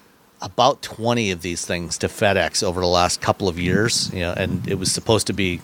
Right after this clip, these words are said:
several hundred, uh, that were supposed to be delivered, and, and they were, you know, they were supposed to help FedEx with installation of, uh,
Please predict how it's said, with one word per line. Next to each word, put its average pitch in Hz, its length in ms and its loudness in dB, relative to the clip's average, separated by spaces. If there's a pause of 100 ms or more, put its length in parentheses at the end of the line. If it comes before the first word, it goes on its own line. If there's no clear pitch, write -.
(120)
several 92 360 -2
hundred, 110 460 0 (580)
uh, 104 300 6
that 107 120 0
were 104 100 -2
supposed - 300 2
to - 40 -8
be 110 120 2
delivered, 104 420 0
and, 80 160 -6 (400)
and 92 340 0 (680)
they 113 180 4
were, 107 180 -2
you 107 80 -2
know, 90 100 -2
they 104 100 0
were 101 100 0
supposed 101 340 0
to 92 60 -2
help 92 160 0
FedEx 104 480 2
with 98 160 -2
installation 92 560 0
of, - 300 -10
uh, 80 240 -6